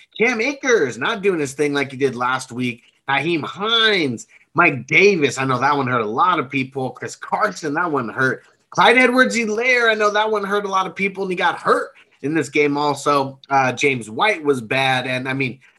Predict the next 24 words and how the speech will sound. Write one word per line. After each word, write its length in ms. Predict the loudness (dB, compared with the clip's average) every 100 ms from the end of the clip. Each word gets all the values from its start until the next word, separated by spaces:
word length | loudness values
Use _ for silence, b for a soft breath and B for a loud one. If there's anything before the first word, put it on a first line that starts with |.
| -4
I 60 | 2
know 140 | 4
that 80 | 4
some 220 | 2 0
people 260 | 0 -2 -2
may 120 | 0
have 100 | 0
depended 380 | -2 -4 -2 0
on 180 | 0 0
James 320 | -2 -2 -4
White, 280 | -2 -2 -2
you 100 | -4
know, 100 | -6
because 300 | -6 -8 -4
Damian 360 | -2 -2 -4
Harris 360 | -2 2 2 0
ended 260 | -4 -2 -2
up 160 | 0
being 240 | 0 0 2
out, 320 | 0 -2 -8
but 160 | -8
yeah, 220 | -4 -2 -2
not 360 | -2 -2 -4
good. 280 | -4 -6